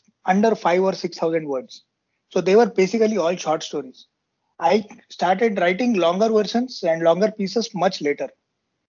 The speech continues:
So at that time, my intention was to learn how to tell stories that will fit into a screen someday, probably. So in terms of whether that was intentional, yes, at some, in,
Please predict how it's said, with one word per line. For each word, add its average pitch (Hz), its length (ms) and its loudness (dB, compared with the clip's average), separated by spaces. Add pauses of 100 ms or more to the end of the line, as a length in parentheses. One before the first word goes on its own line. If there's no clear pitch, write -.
(200)
So - 160 0
at 170 160 2
that 214 220 4
time, 247 260 2
my 208 100 0
intention 208 520 -2
was 214 160 -2
to 240 100 -6
learn 208 520 2
how 190 180 0
to 196 220 -6
tell 208 160 -4
stories 196 560 -4
that 165 240 0
will 220 140 -4
fit 185 240 -4
into 190 240 -2
a 185 60 -4
screen 190 400 -2
someday, 160 380 -2
probably. 143 520 -2 (800)
So 247 480 2 (500)
in 202 280 2
terms 240 360 2
of 240 400 2 (100)
whether 196 640 0 (220)
that 165 200 -2
was 202 140 -2
intentional, 220 600 -2
yes, 156 400 -6 (260)
at 151 140 -8
some, 196 260 0 (260)
in, 202 220 -2